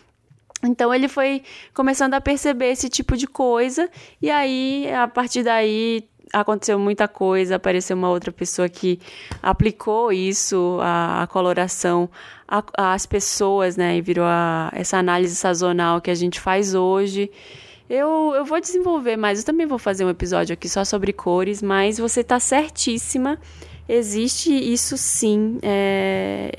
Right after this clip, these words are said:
não é, não é bem uma explicação lógica,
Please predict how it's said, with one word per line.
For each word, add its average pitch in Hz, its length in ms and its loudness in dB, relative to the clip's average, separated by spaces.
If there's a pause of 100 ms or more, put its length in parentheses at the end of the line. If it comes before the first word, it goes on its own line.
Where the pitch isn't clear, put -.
(400)
não 311 320 0
é, 320 180 2
não 294 480 -2
é 294 140 2
bem 320 160 0
uma 339 160 2
explicação 320 880 0
lógica, 208 880 0